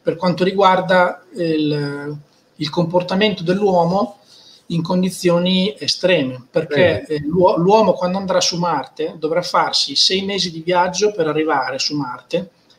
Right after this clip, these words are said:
Speaker 1: e poi dovrà stare in un posto dove sostanzialmente le condizioni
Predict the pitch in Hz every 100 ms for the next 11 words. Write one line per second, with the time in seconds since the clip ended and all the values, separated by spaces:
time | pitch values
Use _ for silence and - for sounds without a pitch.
0 | - 165 196 208 190 160 - 185 165 147
1 | 185 - 170 - - 185 208 - - -
2 | - - 160 165 160 - 170 208 190 175
3 | 185 160 151 147 147 147 170 180 170 151